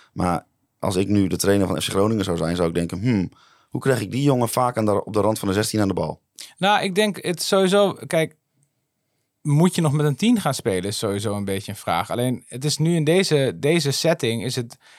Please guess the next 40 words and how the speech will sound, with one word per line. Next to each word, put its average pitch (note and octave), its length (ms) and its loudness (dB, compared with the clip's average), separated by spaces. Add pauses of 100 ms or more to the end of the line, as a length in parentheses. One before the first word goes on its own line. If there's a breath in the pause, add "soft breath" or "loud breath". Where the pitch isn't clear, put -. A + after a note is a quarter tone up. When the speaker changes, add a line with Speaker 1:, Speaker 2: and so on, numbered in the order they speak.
(120)
Speaker 2:
is A#2+ 140 -4
het B2+ 120 0
Speaker 1:
Ja, - 260 -10
je F#2+ 40 0
Speaker 2:
bij C3 140 4
Speaker 1:
hebt - 160 2
er C3+ 60 2
ongeveer G#2 340 2
zes, G2+ 320 0
dus F#2+ 160 -4
het G2+ 80 -8
is G2+ 60 -4
handig A2 220 2
dat - 100 2
Speaker 2:
Ja. F3+ 80 6
Speaker 1:
je D#3+ 60 4
er B2+ 60 4
één A2 100 2
opstelt. G2 380 0
Speaker 2:
Ja, F#3 220 6
maar D3+ 160 4
ik, E3+ 100 0
ik D#3+ 160 -4
heb F#3+ 140 0
zoiets F3+ 280 2
van: E3 160 2
ik E3+ 100 0
zou D#3+ 180 0
bijna D#3 260 4
liever D#3+ 240 2
hebben C#3+ 180 0
dat C#3+ 140 0
Pedro D3+ 220 4
Pessi D3+ 340 2
gewoon B2+ 180 0
echt D3+ 180 0
een D3+ 60 -2
soort C3+ 280 0
van, B2 380 -2
van, B2 460 0